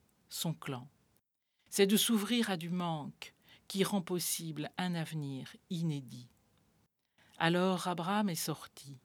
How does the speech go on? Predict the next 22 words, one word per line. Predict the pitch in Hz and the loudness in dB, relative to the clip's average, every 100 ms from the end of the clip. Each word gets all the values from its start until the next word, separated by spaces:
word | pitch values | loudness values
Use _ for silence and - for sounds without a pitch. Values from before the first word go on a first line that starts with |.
| _ _ _ - - | _ _ _ -20 -10
comme | - 226 | 2 4
son | 190 220 | 6 2
père | 208 220 208 - | 2 2 2 2
Térakh | 220 185 160 143 - - - | 0 0 -2 -2 -8 -14 -10
était | - 156 | -6 -4
parti. | 147 - - - 143 139 _ _ _ - - - _ | -4 -8 -12 -18 -18 -20 _ _ _ -20 -20 -20 _
Il | 196 214 | 2 4
est | |
parti | 214 202 - - 220 226 | 4 2 0 -4 0 2
avec | 190 175 170 | 2 0 -2
les | 160 165 | -2 -2
siens, | - 151 135 139 - _ _ _ _ _ | -2 -4 -6 -8 -14 _ _ _ _ _
Sarai, | - - 156 175 185 196 208 | -8 -4 -2 0 2 2 0
son | - 185 170 | -2 -2 -4
épouse, | 170 202 214 226 226 - - | -4 -6 -2 -2 -2 -6 -4
et | 196 196 | 0 2
Lot, | 165 151 - - - - | 0 -2 -8 -20 -18 -10
son | - 170 | -4 -2
neveu. | 147 127 131 127 - _ _ _ _ 170 | -2 -4 -12 -16 -18 _ _ _ _ -6
Il | 170 | 0
est | 160 | 2
sorti, | - 160 - - 131 | 2 -2 -6 -14 -16